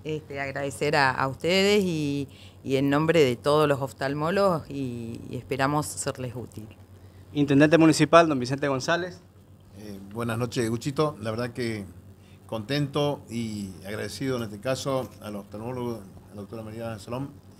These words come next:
Speaker 3: por venir, al doctor Kleinsinger y, bueno, a todos los doctores. La verdad que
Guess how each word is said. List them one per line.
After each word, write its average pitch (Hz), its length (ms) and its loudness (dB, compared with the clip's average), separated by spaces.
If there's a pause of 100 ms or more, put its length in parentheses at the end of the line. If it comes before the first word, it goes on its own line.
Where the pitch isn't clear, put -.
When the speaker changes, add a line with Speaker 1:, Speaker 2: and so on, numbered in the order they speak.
(220)
Speaker 3:
por 104 140 -10
venir, 113 180 -10 (100)
al 101 80 -14
doctor 104 220 -12
Kleinsinger 135 580 -8 (160)
y, 101 40 -14
bueno, 107 200 -10
a 98 60 -12 (100)
todos 110 140 -6
los 104 140 -8 (400)
doctores. 123 500 -8 (640)
La 98 60 -14
verdad 110 280 -4
que 104 260 -10